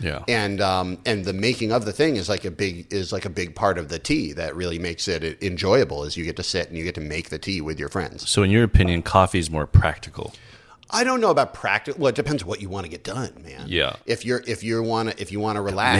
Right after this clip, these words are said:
Speaker 1: Make that
Speaker 2: like,
Speaker 1: money. That's
Speaker 2: yeah, you
Speaker 1: what,
Speaker 2: wanna make
Speaker 1: yeah.
Speaker 2: the money. No,
Speaker 1: I mean,
Speaker 2: if
Speaker 1: look,
Speaker 2: you want
Speaker 1: I mean, seriously, I go to, you know, I went to, uh, Seoul,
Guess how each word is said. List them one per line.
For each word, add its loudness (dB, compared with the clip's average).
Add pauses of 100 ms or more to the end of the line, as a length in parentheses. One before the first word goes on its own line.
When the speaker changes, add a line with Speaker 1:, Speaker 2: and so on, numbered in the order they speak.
(160)
Speaker 1:
Make 0
that -2
Speaker 2:
like, -4
Speaker 1:
money. 2
That's 0
Speaker 2:
yeah, 2
you -2
Speaker 1:
what, 2
Speaker 2:
wanna 0
make 2
Speaker 1:
yeah. 4
Speaker 2:
the 2
money. 2 (100)
No, 4
Speaker 1:
I 8
mean, 8
Speaker 2:
if 6
Speaker 1:
look, 8
Speaker 2:
you 4
want 2
Speaker 1:
I 6
mean, 4
seriously, 4
I 6
go 6
to, 4 (260)
you 2
know, 2
I 2
went 0
to, 2
uh, 2
Seoul, 2